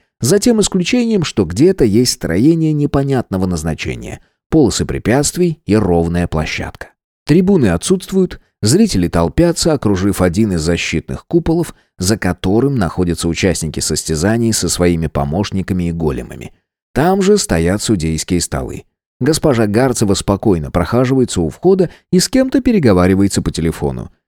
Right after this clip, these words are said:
Заметив меня, Елизавета Матвеевна кивнула в сторону Леонида и Марии. Медленно прохожу, замечаю стоящих в сторонке Стешу рядом с князем, а Стелла что-то объясняет профессору Майнину. Вездесущий Громов отдаёт какие-то распоряжения стражам,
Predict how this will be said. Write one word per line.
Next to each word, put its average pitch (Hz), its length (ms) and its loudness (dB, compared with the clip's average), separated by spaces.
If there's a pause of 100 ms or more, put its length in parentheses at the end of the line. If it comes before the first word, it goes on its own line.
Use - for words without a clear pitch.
(160)
Заметив 98 460 2
меня, 101 260 2
Елизавета 92 500 2
Матвеевна 151 540 2
кивнула 95 460 -2
в - 40 -10
сторону 185 420 0
Леонида 90 480 2
и 92 80 0
Марии. 80 480 -2 (340)
Медленно 202 480 4
прохожу, 85 720 0
замечаю 95 500 2
стоящих 82 580 0
в - 60 -10
сторонке 78 520 -2
Стешу 92 680 -4
рядом 107 380 2
с - 80 -4
князем, 110 500 0 (200)
а 90 140 0
Стелла 214 400 2
что-то - 300 0
объясняет 101 460 -2
профессору 78 540 -2
Майнину. 62 640 -4 (320)
Вездесущий 95 600 0
Громов 104 460 -2 (160)
отдаёт 95 400 0
какие-то 90 400 0
распоряжения 85 640 0
стражам, 117 520 -2